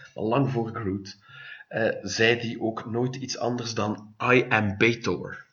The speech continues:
En dat kon dan ook wel iets anders dan gewoon "I am Bator" be-, betekenen, maar die zei dus altijd "I am Bator". En de hele conclusie van die War in Hell story arc moest dus zijn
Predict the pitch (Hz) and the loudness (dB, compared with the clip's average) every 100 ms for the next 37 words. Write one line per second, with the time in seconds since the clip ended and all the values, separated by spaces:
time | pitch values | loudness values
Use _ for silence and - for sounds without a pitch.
0 | _ 110 117 - 127 117 110 113 101 101 | _ -10 -8 -2 0 2 0 0 -2 -2
1 | - 107 104 101 92 92 92 92 90 92 | -2 -2 -2 -2 -2 -2 -4 -4 -4 -2
2 | 90 87 104 101 87 85 82 _ _ - | -4 -4 -4 -4 -6 -8 -12 _ _ -8
3 | 101 98 110 95 95 98 98 92 - 98 | -6 -6 -6 -8 -8 -6 -4 -6 -6 -6
4 | 98 85 - - - - 120 117 - 104 | -6 -8 -8 -8 -8 -2 4 4 4 2
5 | 92 107 - - - - - - - - | 2 0 0 -6 -10 -12 -14 -12 -10 -10
6 | - 110 110 113 107 107 95 139 139 131 | -4 -2 0 -2 -4 -4 -2 2 2 2
7 | 113 - 123 139 135 127 104 - 104 98 | 0 -2 0 0 2 0 -2 -4 -6 -4
8 | 101 104 107 107 98 95 92 101 95 - | -2 2 4 4 2 -2 -2 0 0 -2
9 | - 117 107 101 95 95 101 110 113 101 | -6 -4 -2 -4 -4 -6 -4 -6 -6 -6
10 | - - 76 104 131 | -4 -2 -2 -2 -4